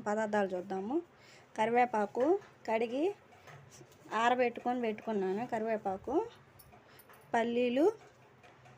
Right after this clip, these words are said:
పచ్చిపప్పు, మిరియాలు, ఎండుమిర్చి మూడు, మినపప్పు, జీలకర్ర, రైస్, ఉడికి, ఉడకబెట్టుకున్న రైస్. ఇప్పుడు తయారు చేసుకునే విధానం చూద్దాము.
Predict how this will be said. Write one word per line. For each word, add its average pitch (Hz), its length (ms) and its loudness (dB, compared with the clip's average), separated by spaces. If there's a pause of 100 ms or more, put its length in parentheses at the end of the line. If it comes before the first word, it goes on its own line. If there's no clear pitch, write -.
పచ్చిపప్పు, 247 580 0 (800)
మిరియాలు, 240 500 4 (840)
ఎండుమిర్చి 254 480 -2
మూడు, 226 260 -2 (1400)
మినపప్పు, 254 640 0 (800)
జీలకర్ర, 240 480 0 (420)
రైస్, 214 240 0 (200)
ఉడికి, 262 240 -2 (580)
ఉడకబెట్టుకున్న 247 640 0 (100)
రైస్. 214 320 0 (1800)
ఇప్పుడు 247 180 0 (160)
తయారు 254 320 8
చేసుకునే 247 340 0
విధానం 233 400 2
చూద్దాము. 190 460 -2